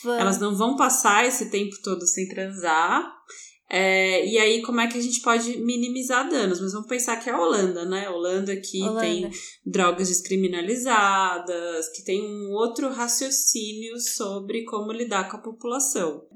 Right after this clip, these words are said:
Speaker 2: Então
Speaker 1: Aqui aumentou muito a venda de vibrador. Aumentou muito, muito. Assim, acho que mais de sessenta por cento.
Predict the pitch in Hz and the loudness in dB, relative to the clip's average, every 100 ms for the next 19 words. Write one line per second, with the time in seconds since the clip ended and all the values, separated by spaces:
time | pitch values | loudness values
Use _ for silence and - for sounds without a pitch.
0 | - - 190 185 202 220 - 285 285 320 | -20 -8 -4 -2 0 0 0 -2 2 4
1 | 359 359 339 339 330 311 269 285 302 349 | 4 2 0 2 2 2 2 0 -2 -2
2 | 294 277 294 339 294 311 359 370 359 339 | 0 -2 -2 -2 -2 -2 -2 -2 -2 0
3 | 269 226 247 285 359 262 214 196 180 - | -2 -2 -2 0 0 0 0 -2 -6 -10
4 | 196 208 208 247 311 262 220 190 202 214 | -6 -6 -2 -2 0 2 0 -2 -4 -2
5 | 226 202 - 196 220 202 196 - 208 220 | -2 -2 -6 -4 -4 -2 -2 -4 -4 -2
6 | 240 247 - 254 262 254 277 277 - - | -2 -4 -4 -4 -4 -6 -6 -8 -8 -6
7 | 185 175 | -6 -8